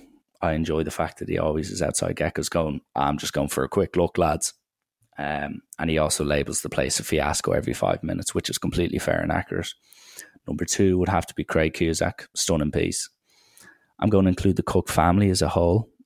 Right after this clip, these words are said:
um, because they're an institution at this stage. Um, like they, they're quite a physical family in their presence, even their father and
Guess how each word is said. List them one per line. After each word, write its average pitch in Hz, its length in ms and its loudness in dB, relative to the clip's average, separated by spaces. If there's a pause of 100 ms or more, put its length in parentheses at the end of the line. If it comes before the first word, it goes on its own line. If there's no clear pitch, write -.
um, 80 260 0
because - 240 -4
they're 76 140 2
an 76 100 0
institution 85 640 0
at - 120 -2
this - 140 0
stage. - 440 0 (360)
Um, 80 640 0 (1300)
like - 120 -4
they, 76 220 -2 (120)
they're 67 260 0 (100)
quite 78 200 0
a 78 40 0
physical - 360 -2
family 78 420 0
in 76 120 0
their 73 180 2
presence, 80 600 0 (120)
even 80 200 0
their 78 100 4
father 78 480 2
and 85 280 -6